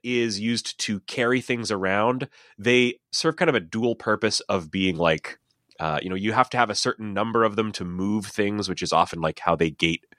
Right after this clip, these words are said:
progress to, you know, move this big heavy thing out of the way. But then also they carry around, um,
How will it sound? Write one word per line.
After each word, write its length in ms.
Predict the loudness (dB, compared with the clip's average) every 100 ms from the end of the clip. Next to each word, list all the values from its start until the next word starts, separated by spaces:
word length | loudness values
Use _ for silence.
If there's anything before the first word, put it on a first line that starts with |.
| _ _ _ _
progress 800 | 0 4 4 4 2 2 0 0
to, 220 | -6 -8 -8
you 80 | -10
know, 80 | -6
move 280 | 2 2 2
this 120 | -2
big 180 | 0 0
heavy 200 | 2 0
thing 260 | 2 2 2
out 100 | 0
of 80 | -2
the 80 |
way. 220 | -6 -6 -8 _ -20 -20 -4
But 140 | 2
then 140 | 2 2
also 360 | 0 2 2
they 180 | 2 0
carry 440 | -2 -4 0 2
around, 640 | 0 0 0 0 0 -4 -12 _ _ _ 4
um, 500 | 6 6 2 -2